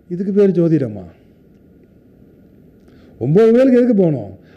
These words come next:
அவனுக்கு இந்த ஒன்பது கோள்கள்ல எந்த கோள் பிரச்சனையா இருக்கு, அதை டியூன் பண்ணா முடிஞ்சிருச்சு.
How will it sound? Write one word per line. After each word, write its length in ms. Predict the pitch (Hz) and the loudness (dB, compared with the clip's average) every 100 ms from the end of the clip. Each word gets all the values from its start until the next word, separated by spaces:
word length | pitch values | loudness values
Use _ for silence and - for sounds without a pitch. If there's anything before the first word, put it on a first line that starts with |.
| - | -4
அவனுக்கு 420 | 170 240 240 - 226 | 0 2 0 0 0
இந்த 100 | 196 185 | 2 0
ஒன்பது 420 | 214 214 240 226 233 | -2 0 0 0 0
கோள்கள்ல 500 | 247 277 262 262 285 247 233 | 2 2 2 2 2 2 2
எந்த 200 | 269 302 294 | 2 0 0
கோள் 240 | 285 277 | 0 0
பிரச்சனையா 400 | 247 247 277 262 247 | 0 -2 0 2 2
இருக்கு, 260 | 208 185 160 110 - _ - 110 | 0 -2 -4 -8 -18 _ -12 -6
அதை 140 | 151 196 | -2 -2
டியூன் 260 | 202 214 196 | -2 -4 -4
பண்ணா 180 | 214 247 | -4 -4
முடிஞ்சிருச்சு. 500 | 202 175 143 - - | -4 -4 -8 -12 -20